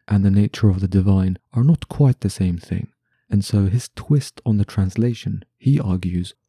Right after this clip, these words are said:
more powerfully reflects the faith to Western ears. Now, this phrase,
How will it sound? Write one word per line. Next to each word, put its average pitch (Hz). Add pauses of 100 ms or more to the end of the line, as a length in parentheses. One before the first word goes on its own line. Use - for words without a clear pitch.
(120)
more 101
powerfully 107
reflects 98
the -
faith 95 (200)
to 98
Western 101
ears. 90 (760)
Now, 98
this 131
phrase, 95